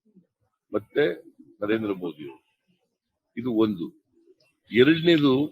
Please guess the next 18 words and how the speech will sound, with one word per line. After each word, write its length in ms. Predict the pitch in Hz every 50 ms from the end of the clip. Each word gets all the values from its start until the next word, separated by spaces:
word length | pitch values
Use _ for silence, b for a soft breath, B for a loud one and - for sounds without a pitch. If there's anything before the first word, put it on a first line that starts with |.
| - _ _ _
ಪೆರಿಫೆರಲ್ 560 | - 143 156 165 147 170 175 165 170 165 160 147
ರಿಂಗ್ 300 | 143 147 147 147 - 139
ರೋಡ್‌ಗೆ 300 | 143 147 139 135 131 139
ಮೂರ್ 320 | 131 120 127 143 143 143
ಸಾವಿರ 340 | - - 135 139 135 131 127
ಕೋಟಿ 400 | - 127 123 123 127 127 123 127 - - _ _ _ _ _ _ _ _ _ _ _ _ _ - 127 123 _ _ _ _ -
ಅಂತ, 200 | 120 127 - -
ಮೂರ್ 440 | 131 123 - - 110 113 143 147 123
ಸಾವಿರ 340 | - - 131 131 127 117 - -
ಕೋಟಿ, 500 | 131 151 147 - 127 107 - - - -
ಸಾರಿ, 260 | - 110 110 104 92
ಮೂರ್ 280 | 80 87 107 135 131 -
ಸಾವಿರ 260 | - 123 127 123 117 107
ಕೋಟಿ 520 | - _ - 135 147 139 127 135 123 - - _ _ _ _ _ _ 330 -
ಕೊಡಿ 240 | - 117 131 127 127
ಅಂತೇಳಿ 440 | 113 - - - 107 107 120 131 113
ಶಿಫಾರಸು 560 | - - _ - 101 95 92 85 - _ _
ಮಾಡಿದ್ರು, 420 | - 151 156 - - 107 101 98